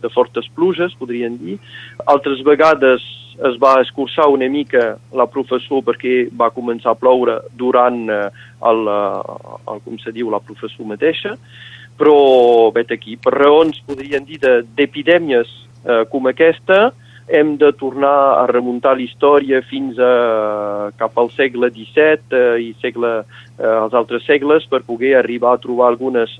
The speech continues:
alguns moments així. Sabem que en aquests moments, perquè era una tradició, els confrares, quan ho van poder, van sortir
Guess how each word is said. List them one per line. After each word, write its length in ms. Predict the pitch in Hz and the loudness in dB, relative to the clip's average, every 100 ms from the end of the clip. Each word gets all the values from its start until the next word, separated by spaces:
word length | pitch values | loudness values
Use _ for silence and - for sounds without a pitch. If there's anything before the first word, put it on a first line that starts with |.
| 127 | -6
alguns 320 | 120 127 120 | -4 -6 -6
moments 400 | 120 120 117 117 | -6 -4 -4 -6
així. 300 | 117 180 214 - - - - | -8 -10 -14 -18 -20 -12 -2
Sabem 400 | 147 151 160 151 | 2 4 2 0
que 140 | 151 143 139 | 2 6 6
en 100 | 135 | 4
aquests 400 | 135 147 - 131 | 0 -2 -2 -4
moments, 400 | 143 139 156 165 | 0 2 2 0
perquè 240 | 135 120 127 143 | -8 -4 0 2
era 120 | 135 | 2
una 200 | 131 127 | 0 -4
tradició, 760 | 127 135 120 117 - 147 147 135 | -4 -4 -6 -12 -2 4 6 4
els 120 | 117 | 2
confrares, 600 | 135 131 139 143 139 120 - | -6 -6 0 2 4 2 0
quan 260 | 135 139 131 | 0 0 2
ho 80 | 127 | 0
van 200 | 131 127 | 0 0
poder, 280 | 127 131 139 | -8 -2 0
van 160 | 120 117 | 0 -2
sortir 460 | 123 117 - 143 | -10 -12 -10 -8